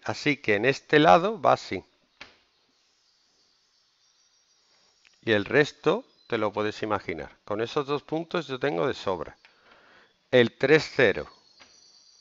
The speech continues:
es este y el cuatro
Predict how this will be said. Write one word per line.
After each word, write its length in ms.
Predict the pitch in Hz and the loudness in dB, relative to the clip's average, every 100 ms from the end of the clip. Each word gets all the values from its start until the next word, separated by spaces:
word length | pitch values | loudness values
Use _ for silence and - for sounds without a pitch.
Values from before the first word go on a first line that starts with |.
| _ _ _ _ _ _ - _ | _ _ _ _ _ _ -20 _
es 260 | - 117 - | -6 -4 0
este 520 | 170 - - 180 247 _ _ _ _ _ _ _ _ _ | -2 -2 -2 -2 -2 _ _ _ _ _ _ _ _ _
y 140 | 131 123 | 0 2
el 220 | 113 - | 2 -2
cuatro 560 | - 147 139 82 76 | 2 2 2 -4 -12